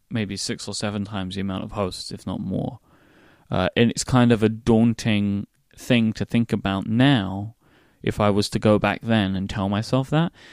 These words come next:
Like, we're able to manage it pretty nicely now because we kind of, we're in the flow of things and we're in the groove. But it's, uh,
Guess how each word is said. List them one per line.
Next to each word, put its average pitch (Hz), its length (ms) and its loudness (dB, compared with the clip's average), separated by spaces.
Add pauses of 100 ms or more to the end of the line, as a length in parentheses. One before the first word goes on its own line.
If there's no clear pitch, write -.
(200)
Like, 135 100 2
we're 170 240 6
able 156 220 4
to 120 100 2
manage 139 440 4
it - 140 0
pretty 101 240 2
nicely 104 420 2
now 98 300 2
because 101 380 -2
we 101 160 -2
kind 104 240 -2
of, 101 240 -8
we're 110 240 4
in 107 140 4
the 98 160 -2 (340)
flow 160 320 4
of 101 100 0
things 87 360 -6
and 101 120 -2
we're 101 80 0
in 98 120 -2
the 98 60 -2
groove. 104 520 2 (540)
But 104 260 4 (500)
it's, - 360 2
uh, 101 380 2